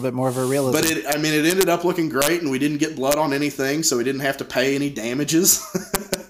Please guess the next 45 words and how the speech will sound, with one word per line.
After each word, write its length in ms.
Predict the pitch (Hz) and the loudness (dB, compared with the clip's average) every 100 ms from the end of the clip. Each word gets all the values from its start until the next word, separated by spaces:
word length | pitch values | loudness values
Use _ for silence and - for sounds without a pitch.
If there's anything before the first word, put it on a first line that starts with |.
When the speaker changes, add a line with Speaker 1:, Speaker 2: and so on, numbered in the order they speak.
| 165 | -10
Speaker 1:
You 160 | - 147 | -4 0
don't 180 | 160 - | 0 0
think 200 | 170 151 | -2 2
about, 400 | 135 127 120 _ | 4 4 2 _
like, 200 | - 135 | -6 -4
a 60 | 123 | 2
lot 200 | 127 131 | 2 4
of 80 | 123 | 4
the, 280 | 117 113 - | 2 2 0
I'll 100 | 131 | 0
just 180 | 135 - | 0 0
say, 140 | 131 | 0
red 300 | 117 123 117 | 0 0 -2
tape 300 | - 123 120 | -4 -4 -2
that 100 | 113 | -4
you 80 | 107 | -4
have 100 | 113 | -4
to 80 | 113 | -2
go 160 | 117 123 | -2 -2
through 220 | 120 101 | -4 -8
from 180 | 104 104 | -8 -8
time 220 | 107 107 | -6 -6
to 80 | - | -6
time 400 | 117 110 107 110 _ | -2 -2 -4 -8 _
in, 340 | 120 117 113 107 | -2 0 -2 -2
in 160 | 120 | -4
getting 280 | 117 139 151 | 0 2 2
the 80 | 139 | 2
shot 240 | - 139 | 4 4
Speaker 2:
Yeah. 60 | 110 | 4
Speaker 1:
that 160 | 127 127 | 2 0
you 120 | 127 | 0
want, 400 | 123 123 123 - | 2 0 -2 -4
you 100 | 123 | -2
know, 180 | 117 113 | 0 0
and, 520 | 113 117 113 120 117 | -2 -4 -2 -2 -2
and 80 | 120 | 0
working 320 | 147 151 127 | 0 0 0
across 340 | 117 143 151 | 2 2 2
these 160 | 135 117 | -2 -2
various 320 | 120 117 113 | 0 0 0
departments 560 | 113 123 95 95 - - | -2 -2 -4 -6 -10 -6
too, 140 | 139 | -2
you 300 | 127 113 113 | -2 -2 -2
know. 260 | 113 110 | -2 -4